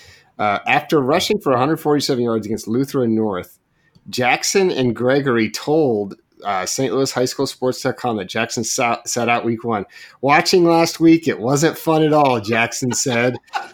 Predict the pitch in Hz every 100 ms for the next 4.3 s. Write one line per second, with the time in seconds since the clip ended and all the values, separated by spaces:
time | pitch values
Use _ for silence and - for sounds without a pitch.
0 | - 147 127 151 170 180 175 156 143 -
1 | - 165 139 113 - - - - - -
2 | - 807 906 988 1077 - - 233 - -
3 | - - - 269 - - - - - 339
4 | - 349